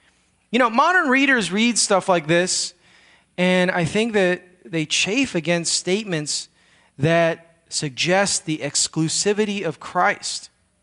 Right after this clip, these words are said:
You know, we live in a culture today where most people believe, you know, each path is basically one way to get to God, whether it's Hinduism, whether it's Islam,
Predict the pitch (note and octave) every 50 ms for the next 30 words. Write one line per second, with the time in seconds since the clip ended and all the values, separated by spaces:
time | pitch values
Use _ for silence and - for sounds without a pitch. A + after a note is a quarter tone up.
0 | _ _ _ _ _ _ _ _ _ _ _ _ _ _ _ _ - D3 D#3 D#3+
1 | D#3+ D3+ D3+ E3 F3+ G3 F3+ F#3 E3+ - - F#3+ F#3+ F#3+ - - F3 - - E3+
2 | D#3 E3+ F3 F3+ F3 E3+ E3 D#3+ D#3 E3+ F#3 F3+ - G3 F#3+ F3 F3 D#3 E3 E3
3 | E3+ E3+ E3 D3+ - - _ - A#3 A#3 A#3+ A3+ A3 A3 G#3+ - - - - -
4 | _ _ _ A#3+ C#4 D4 D4+ - - - - - - A3+ B3 B3+ A#3+ A3 F#3+ F3+
5 | - F3+ D#3+ - - G3+ A3 A#3 - - A3 - G3 F#3+ F#3+ F3+ D#3 D3+ E3+ F#3+
6 | G#3+ G#3+ G3+ G3 G3 G3 G3 G3 G3 G3+ G3+ G3+ G3 - F#3+ D#3 F3+ E3+ D3+ -
7 | E3+ C#3+ E3+ D#3+ D#3+ D#3 D3+ C3+ C#3+ D#3+ D#3+ D#3+ D3+ D3+ - - - G3+ G3+ G#3
8 | G3+ G#3 G3+ G3+ G3+ G3 F#3 F#3+ F#3+ F3 D#3+ D#3 D3+ D3 C#3 C#3 - - - G#3
9 | G3+ - - - F#3+ F#3+ F#3 F#3+ F#3+ F#3 F#3 F#3